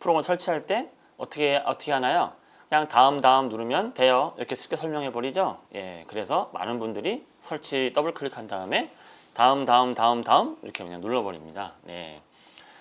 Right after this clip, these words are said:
근데 안타깝게도 이 프로그램을 만드는 한국의 업체들이 사용자의 어떤 그런 주도성,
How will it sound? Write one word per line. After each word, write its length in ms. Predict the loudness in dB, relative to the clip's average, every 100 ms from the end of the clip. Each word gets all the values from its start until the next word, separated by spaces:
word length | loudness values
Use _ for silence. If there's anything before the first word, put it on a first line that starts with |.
| -10
근데 160 | 2 4
안타깝게도 760 | 4 0 -2 -2 -2 -2 -4 -16 -20 _ _ _
이 500 | -4 -2 0 -2 -4
프로그램을 420 | 2 4 4 4
만드는 480 | 2 0 0 -2 -4
한국의 320 | -6 -6 -4
업체들이 680 | -4 -6 -8 -8 -8 -8 -10 _ _ _ _
사용자의 1000 | -6 -2 0 0 0 2 4 2 0 -4
어떤 360 | -10 -8 -8 -8
그런 420 | -10 -10 -14 -18 -20 -20 -18
주도성, 560 | -6 -2 -2 -4 -8